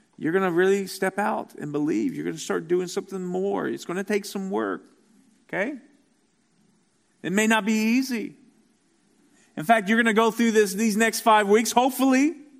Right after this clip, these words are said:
to Easter. And you, and the Lord's gonna show you some things that, that's a little bit of normal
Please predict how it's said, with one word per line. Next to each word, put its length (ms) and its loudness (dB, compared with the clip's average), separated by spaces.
to 140 4
Easter. 580 2
And 160 -4
you, 60 4
and 240 2
the 60 6
Lord's 260 4
gonna 160 4
show 220 4
you 100 6
some 240 2
things 460 0
that, 600 -2
that's 140 -14
a 20 -6
little 220 2
bit 160 6
of 100 2
normal 840 0